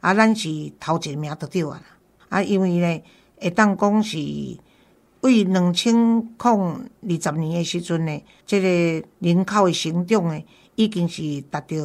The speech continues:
死亡的交叉。啊，而且新生儿嘛只有十六点五万人吼，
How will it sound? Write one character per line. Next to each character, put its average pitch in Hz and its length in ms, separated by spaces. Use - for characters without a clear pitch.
死 - 300
亡 160 180
的 175 100
交 175 240
叉。 170 400
啊， 196 100
而 - 20
且 180 720
新 208 300
生 202 200
儿 170 160
嘛 156 260
只 208 140
有 165 220
十 156 100
六 143 220
点 180 160
五 147 240
万 135 180
人 135 220
吼， 147 220